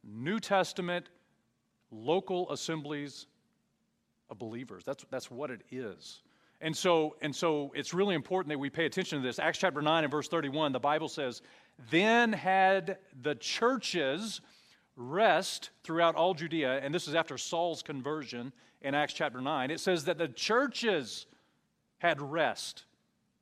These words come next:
Now, if we're all part of one universal church, I don't want to get off tr-, off track, but there is a religious organization that believes that and uses that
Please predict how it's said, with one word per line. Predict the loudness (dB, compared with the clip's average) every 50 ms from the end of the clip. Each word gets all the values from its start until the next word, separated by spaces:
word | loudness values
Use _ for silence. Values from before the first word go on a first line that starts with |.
| _ _ _ _ _
Now, | 0 2 2 2 2
if | 0 -2 0
we're | 0 0 2
all | 6 6 6 6
part | 6 4 4 4
of | 2 0
one | -2 -4 -2 0 2 2 2 2 2 0 0
universal | -2 -2 -2 0 0 -2 -2 -2 -4 -8 -8
church, | -8 -4 -4 -2 -2 -2 -4 -6 -10 -12 -14 _ _ _ _ _ _ _ _ _ _ _ _ _ _ _ _ _ _ _ _ _ _ _ -6
I | -4
don't | -4 -2
want | -2 -2
to | -2 -2
get | -2 -2
off | -2 -2 -4 -4
tr-, | -6 -12 -18 -16 _ -10
off | -10 -8
track, | -6 -2 2 2 2 2 0 -2 -8 _ _ _ _ _ _ -12
but | -6 -4
there | -2 0 0
is | 0 0 0
a | -2 -2 -2 -6 -8
religious | -6 -4 -2 -2 -2 -2 -4 -6
organization | -6 -6 -6 -6 -4 -2 -2 -2 -2 -4 -6 -6 -6
that | -6 -8 -10 _ _ _ -16
believes | -12 -8 -6 -4 -4 -4 -4
that | -6 -6 -4 -4 -6 -6
and | -8 -8
uses | -8 -8 -8 -8 -10 -8
that | -8 -8 -8 -8 -10 _